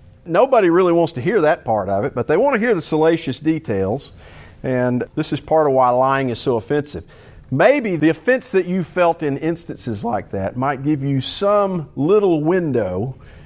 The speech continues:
into what God's attitude is towards lying. You hate it,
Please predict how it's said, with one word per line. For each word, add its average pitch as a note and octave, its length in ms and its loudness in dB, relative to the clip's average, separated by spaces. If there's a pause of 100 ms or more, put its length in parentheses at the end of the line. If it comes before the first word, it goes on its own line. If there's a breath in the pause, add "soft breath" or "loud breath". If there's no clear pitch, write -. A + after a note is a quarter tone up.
(180 loud breath)
into D#3+ 440 -2
what C3 320 -2
God's C#3 500 2
attitude B2 560 0
is G2+ 260 -2
towards G2+ 400 -6
lying. F#2+ 520 -4 (1500 loud breath)
You A3 200 2
hate D#3+ 280 4
it, - 320 -2